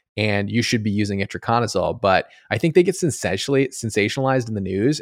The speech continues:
and then the public gets really worried about these things, when really these transmissions were really meant for physicians to know how to treat these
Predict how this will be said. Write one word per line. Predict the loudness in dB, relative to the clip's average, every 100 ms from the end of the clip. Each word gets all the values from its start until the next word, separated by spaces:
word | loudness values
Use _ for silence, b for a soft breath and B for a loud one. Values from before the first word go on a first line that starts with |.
| -4
and | -2
then | -2
the | -4
public | 0 2 2 -2
gets | -4 -2
really | -2
worried | 0 0
about | 2 0 0
these | -6
things, | -4 -4 -4 -10 b b
when | 0 4
really | 6 6
these | 6 2
transmissions | -2 -2 -2 -2 -2 -4
were | 0
really | 0 0
meant | 0 -4 -4
for | -6 -6
physicians | -6 -2 -2 -4 -10 -6
to | -4
know | -2 -2 -2
how | -2
to | -4
treat | -6 -4 -4 -4
these | -6 -6